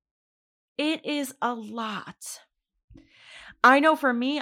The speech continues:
I will just share with you, the first week of January was not fun for me.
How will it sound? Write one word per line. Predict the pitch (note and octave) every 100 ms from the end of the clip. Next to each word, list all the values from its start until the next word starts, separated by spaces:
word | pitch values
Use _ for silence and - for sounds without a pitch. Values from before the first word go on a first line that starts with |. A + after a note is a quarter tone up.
| -
I | G3+
will | G#3+ A3
just | G#3+ G3+
share | G#3 G#3
with | A#3
you, | C4
the | C4
first | - A#3 C4+
week | E4+
of | C4+
January | F#3 F#3 A#3 D4+ F4 F#4 F4+ _ _ _ _ _ _
was | D#3+ F#3 D3+
not | D#3+ D#3+ -
fun | - D#3 D3 C3
for | D3 C3+
me. | B2+ B2+